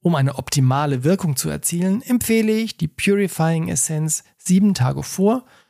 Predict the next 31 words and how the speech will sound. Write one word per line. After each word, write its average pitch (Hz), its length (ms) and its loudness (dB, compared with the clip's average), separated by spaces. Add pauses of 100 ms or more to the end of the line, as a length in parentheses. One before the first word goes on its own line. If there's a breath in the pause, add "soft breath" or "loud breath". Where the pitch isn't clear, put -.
(120 soft breath)
und 233 180 0
dann 202 160 2
auch 190 200 0
während 143 480 2
der 175 80 0
gesamten 151 560 -2
Kur 147 420 -2 (100)
einzunehmen. 131 640 -2 (1500)
Ich - 160 0
bin 226 100 2
der 214 100 4
Meinung, 156 360 2
dass 147 160 -2
es 139 100 -4
besser 180 420 -2
ist, - 460 -4
die 208 160 4
Entgiftung 196 640 0
bei 196 220 2
warmem 131 420 0
Wetter 131 240 -6
zu - 160 -2
machen, 180 360 2 (300 soft breath)
als 160 260 0
im 185 180 4
Winter 214 420 0
oder 170 240 2
in 175 80 -2
den 190 160 0
kalten - 380 -2
Monaten. 160 500 -2